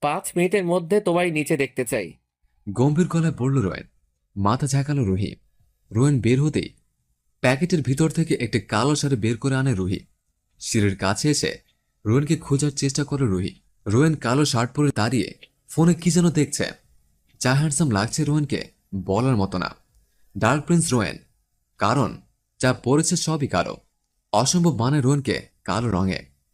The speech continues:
Speaker 2: বাসার দেয়ালগুলো কালো রঙের করেছে ও। রুমে ফিরে এলো রুহি। দরজা বন্ধ করে দিল রুহি। কালো শাড়িটিতে জড়িয়ে নিল নিজেকে।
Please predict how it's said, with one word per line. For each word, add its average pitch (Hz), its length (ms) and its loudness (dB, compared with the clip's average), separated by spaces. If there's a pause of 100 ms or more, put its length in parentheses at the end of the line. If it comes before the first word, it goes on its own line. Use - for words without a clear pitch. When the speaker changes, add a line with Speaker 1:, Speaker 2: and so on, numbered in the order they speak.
(320)
Speaker 2:
বাসার 98 380 0
দেয়ালগুলো 127 460 0
কালো 123 300 -4
রঙের 131 260 0
করেছে 117 340 -2
ও। - 140 -14 (460)
রুমে 160 280 4
ফিরে 143 260 0
এলো 156 180 2
রুহি। 98 300 -2 (540)
দরজা 101 400 2
বন্ধ 110 260 0
করে 139 200 -2
দিল 131 200 0
রুহি। 92 260 -4 (500)
কালো 131 220 2
শাড়িটিতে 123 600 0 (440)
জড়িয়ে 143 300 2
নিল 151 220 2
নিজেকে। 104 440 -2